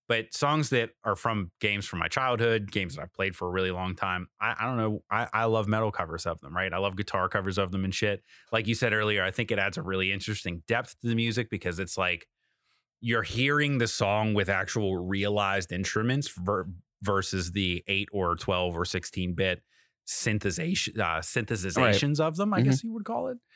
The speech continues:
Speaker 1: Um, so I was really, really excited when it was just like, e-, e-, almost everything I've heard is a
Speaker 2: Yeah.
Speaker 1: hit so far. And the, the, I think the biggest,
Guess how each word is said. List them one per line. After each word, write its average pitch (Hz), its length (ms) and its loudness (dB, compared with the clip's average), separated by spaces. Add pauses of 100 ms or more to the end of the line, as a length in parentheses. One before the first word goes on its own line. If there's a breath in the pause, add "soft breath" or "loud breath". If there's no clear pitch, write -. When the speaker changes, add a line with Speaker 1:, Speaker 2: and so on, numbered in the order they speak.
(300 soft breath)
Speaker 1:
Um, 113 640 0 (800)
so 175 540 2 (440)
I 202 280 2
was 156 240 2 (220)
really, 127 800 2 (100)
really 107 400 2
excited 87 580 -2
when 101 180 0
it 98 100 -2
was 98 180 -2
just 98 200 -2
like, 87 320 -2 (1200)
e-, - 40 -8 (260)
e-, 156 40 0 (120)
almost 156 340 4
everything 147 420 2
I've 104 160 0
heard 104 200 2
is 87 120 2
a - 40 6
Speaker 2:
Yeah. - 20 4
Speaker 1:
hit - 220 2
so - 180 -2
far. - 320 -8 (200)
And 135 380 0 (240)
the, 131 500 2
the, 123 380 4
I 135 100 2
think 190 220 2
the 123 80 2
biggest, 175 460 2